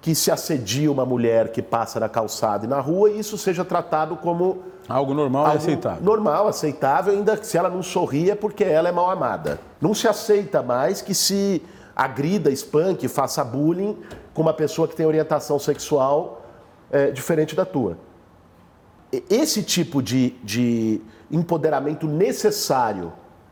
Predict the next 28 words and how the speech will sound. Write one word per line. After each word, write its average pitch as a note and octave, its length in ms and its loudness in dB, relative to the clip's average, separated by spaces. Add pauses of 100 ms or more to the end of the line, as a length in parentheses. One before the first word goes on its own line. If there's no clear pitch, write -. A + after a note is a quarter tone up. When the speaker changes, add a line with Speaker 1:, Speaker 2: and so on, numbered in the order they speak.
(120)
Speaker 1:
de B2 120 -2
determinados D3 800 0
debates C3 400 0
que - 120 -2
entraram F3 540 2
numa, G3 320 0
numa, C#3+ 720 2 (360)
numa C#3+ 220 2
caixa C#3+ 540 -2
chamada A2+ 580 -2 (240)
pauta C#3+ 380 0
identitária, A#2 880 -2
que - 120 -6
eu A#2+ 80 0
acho B2+ 140 -2
que - 60 -2
é A#2+ 40 4
muito D#3+ 240 -6
reducionista, B2 840 -2
não, A2+ 180 2
não, A2 200 0
não, A2+ 220 -2
não A#2 160 -2
diz C3 200 0
nada C#3+ 380 0
sobre F#2+ 260 -8
os - 120 -8
temas, C#3 500 -2